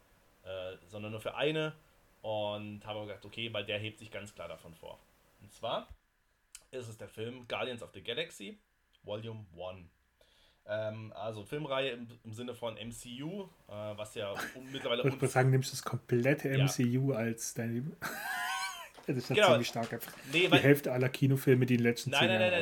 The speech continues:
Speaker 2: rausgekommen
Speaker 1: Ich
Speaker 2: sind.
Speaker 1: wollte nämlich grad sagen, weil ich mein, ich bin echt großer M C U-Fan, aber es gibt auch Filme, wo ich sag, oh, nee, die, die guck ich mir nicht so gerne an. Aber es gibt auch sehr viele gute Filme. So. Also nicht jetzt überragende Filme, aber wirklich sehr gute Filme. So, und ich mein,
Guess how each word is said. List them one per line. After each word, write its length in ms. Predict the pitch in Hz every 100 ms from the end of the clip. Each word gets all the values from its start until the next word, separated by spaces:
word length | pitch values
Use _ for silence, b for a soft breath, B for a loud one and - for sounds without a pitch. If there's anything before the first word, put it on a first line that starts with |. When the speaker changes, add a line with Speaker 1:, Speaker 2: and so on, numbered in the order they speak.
| 160
Speaker 2:
rausgekommen 340 | 110 - 110
Speaker 1:
Ich 40 | 107
Speaker 2:
sind. 60 |
Speaker 1:
wollte 140 | 175 180
nämlich 180 | 180 165
grad 160 | 156
sagen, 320 | 131 123 117
weil 140 | 117 131
ich 160 | 131
mein, 180 | 165 165
ich 120 | 147
bin 220 | - 156 139
echt 160 | 143 -
großer 240 | 156 160
M 100 | 143
C 200 | - 143
U-Fan, 340 | 165 165 151 123
aber 120 | 139
es 100 | -
gibt 180 | 156 156
auch 100 | 139
Filme, 300 | 147 151 143
wo 80 | 135
ich 80 | 131
sag, 260 | 135 135 - B B B B B _
oh, 40 | 110 113 113 B -
nee, 380 | 123 135 139
die, 160 | 123 127
die 120 | 139
guck 180 | 135 156
ich 40 | 139
mir 80 | 135
nicht 120 | 123
so 100 | 139
gerne 280 | 117 90 87
an. 100 | -
Aber 100 | 143
es 60 | 151
gibt 120 | 165
auch 60 |
sehr 140 | 151 160
viele 280 | 165 170 165
gute 300 | 170 165 156
Filme. 420 | - 107 98 95 _
So. 260 | 110 101 90 B B -
Also 200 | 107 101
nicht 220 | 107 135 143
jetzt 160 | 127
überragende 640 | 127 117 113 127 180 190 185
Filme, 300 | 170 170 147
aber 180 | 139 131
wirklich 220 | 135 131
sehr 160 | - 120 113
gute 200 | 135 139
Filme. 300 | 110 98 90 87 B B B _
So, 160 | 113
und 140 | 113 117
ich 140 | 139 160
mein, 140 | 160